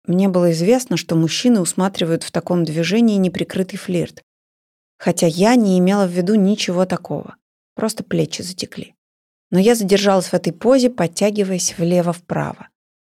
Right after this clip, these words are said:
После моего последнего рецидива с Ехавом пришло нелестное осознание, что я ни разу в жизни не проявляла интерес к мужчине, который был бы полностью свободен. Когда мне было чуть за двадцать, я оттачивала свои навыки на женатых мужчинах,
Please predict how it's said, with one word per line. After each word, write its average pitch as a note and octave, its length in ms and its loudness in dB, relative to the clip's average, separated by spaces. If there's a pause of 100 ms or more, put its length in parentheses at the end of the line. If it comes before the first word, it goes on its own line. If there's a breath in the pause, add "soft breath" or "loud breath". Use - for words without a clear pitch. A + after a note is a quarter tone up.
(440)
После A3+ 240 2
моего G#3 320 2
последнего G3+ 640 2
рецидива E3+ 540 0
с - 120 -4
Ехавом F#3 680 -2 (440 soft breath)
пришло F#3+ 320 0
нелестное G3 520 4
осознание, G3+ 560 2
что - 180 -4
я F#3 120 2
ни F#3 120 4
разу F#3 280 2
в D#3 40 -6
жизни G#3 520 2 (380 soft breath)
не F#3 120 4
проявляла G3 520 4
интерес G3 400 2
к - 120 -10
мужчине, B3+ 520 4
который G3 340 0
был F#3+ 200 0
бы F3 120 -4
полностью G3 560 0
свободен. F3 640 -2 (600)
Когда F#3+ 300 2
мне F#3+ 200 6
было F#3+ 260 4
чуть F3+ 280 -2
за D#3 140 4
двадцать, G#3+ 680 -2 (160)
я G3 200 2
оттачивала G3 600 0
свои E3+ 280 0
навыки A#3+ 420 2
на F3 140 2
женатых F#3+ 420 0
мужчинах, F#3 600 -4